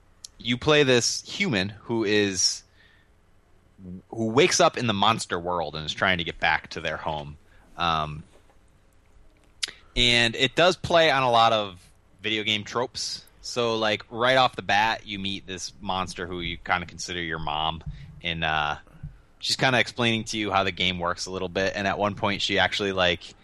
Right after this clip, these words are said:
she's like, "Oh, here's a trap, let me hold your hand through it," and she, like,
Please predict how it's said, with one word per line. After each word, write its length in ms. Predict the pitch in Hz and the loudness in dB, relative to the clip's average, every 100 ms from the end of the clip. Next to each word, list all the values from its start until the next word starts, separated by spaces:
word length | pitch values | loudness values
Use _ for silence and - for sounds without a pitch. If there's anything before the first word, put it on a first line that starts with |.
| - - - - - - | -20 -20 -20 -20 -20 -14
she's 320 | - 104 101 | -8 -4 -2
like, 160 | 95 - | 0 2
"Oh, 140 | 139 | 0
here's 240 | 123 131 127 | 2 0 0
a 60 | |
trap, 380 | - 135 98 - | 0 2 2 -2
let 220 | 113 117 127 | -2 -2 0
me 140 | 113 | -2
hold 260 | - 113 98 | -2 -6 -4
your 120 | 98 | -2
hand 320 | 104 98 92 | 0 0 -2
through 160 | 87 80 | -6 -6
it," 140 | 78 | -6
and 120 | 92 | -6
she, 80 | - | -2
like, 300 | 95 90 - | 0 -2 -4